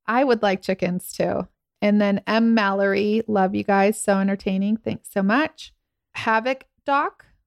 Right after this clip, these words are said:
"My people." Yes, ma'am.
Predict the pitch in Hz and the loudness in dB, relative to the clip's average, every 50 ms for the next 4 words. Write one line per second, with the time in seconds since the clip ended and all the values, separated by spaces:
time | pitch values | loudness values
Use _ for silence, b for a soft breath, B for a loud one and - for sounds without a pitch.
0 | _ _ _ - 226 220 220 220 _ - 269 262 - - 330 349 403 427 415 _ | _ _ _ -10 -8 -8 -8 -8 _ -8 -8 -8 -4 -2 0 0 0 0 -2 _
1 | _ _ _ _ _ _ _ _ _ - 226 196 185 - - - _ - - - | _ _ _ _ _ _ _ _ _ -14 -14 -14 -14 -14 -18 -20 _ -20 -20 -20
2 | - - - _ _ _ _ - - - - 254 277 311 339 349 339 339 339 339 | -20 -20 -20 _ _ _ _ -20 -20 -12 -8 -6 -6 -6 -8 -8 -10 -8 -8 -6
3 | 330 330 339 339 | -6 -8 -8 -12